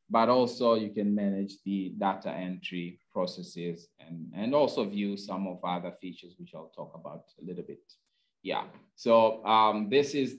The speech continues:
uh, this is the, um, tracked entity dashboard. As you can see, different information. For example, here, it shows the enrollment information, which I said. So it tells you,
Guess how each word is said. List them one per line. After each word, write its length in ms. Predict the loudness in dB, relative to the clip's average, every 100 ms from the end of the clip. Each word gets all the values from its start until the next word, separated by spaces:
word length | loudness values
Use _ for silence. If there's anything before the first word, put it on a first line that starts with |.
| 0
uh, 220 | 4 4
this 260 | 2 -2 -4
is 160 | -6 -4
the, 280 | -2 0 0
um, 460 | 2 2 2 -2 -8
tracked 240 | -8 -8 -6
entity 360 | -8 -10 -10
dashboard. 540 | 2 4 4 -2 -2 0
As 160 | 0
you 60 | -2
can 160 | -6
see, 160 | -2 -2
different 560 | 0 -4 -4 -2 -2 -2
information. 680 | -6 -2 0 0 0 -2
For 100 | -2
example, 420 | -2 0 0 0 -4
here, 400 | 2 2 2 0 -10 _
it 140 | -8 -6
shows 360 | 4 6 8
the 120 | 6 4
enrollment 580 | 6 4 4 2 0
information, 600 | -4 -4 0 0 0 -2
which 160 | -2 -4
I 80 | -6
said. 400 | 2 4 4 2
So 140 | -2
it 160 | -4 0
tells 340 | 2 2 2
you, 320 | 0 0 0